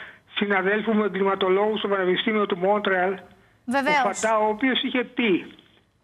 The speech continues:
Speaker 1: «Τι είναι προτιμότερο για μία κοπέλα στην Ταϊλάνδη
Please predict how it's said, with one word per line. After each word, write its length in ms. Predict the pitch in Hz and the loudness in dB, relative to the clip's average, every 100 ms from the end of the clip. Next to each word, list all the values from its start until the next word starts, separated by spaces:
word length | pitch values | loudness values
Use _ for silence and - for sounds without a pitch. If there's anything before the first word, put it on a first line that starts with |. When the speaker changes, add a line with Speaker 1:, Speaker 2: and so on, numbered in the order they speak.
| _ _ _ | _ _ _
Speaker 1:
«Τι 100 | - | -2
είναι 320 | 302 330 285 | 0 0 0
προτιμότερο 1160 | 226 247 226 226 196 208 226 233 214 190 170 151 - _ _ _ _ - | -2 -2 0 0 0 0 0 -2 0 2 0 -4 -10 _ _ _ _ -4
για 240 | 180 175 | -2 0
μία 240 | 196 214 | 0 -2
κοπέλα 540 | 208 196 - 220 214 202 | -2 -4 -2 -2 0 -2
στην 180 | 214 196 | -2 0
Ταϊλάνδη 920 | 196 190 190 208 220 185 185 151 | 2 2 2 2 0 0 -2 -2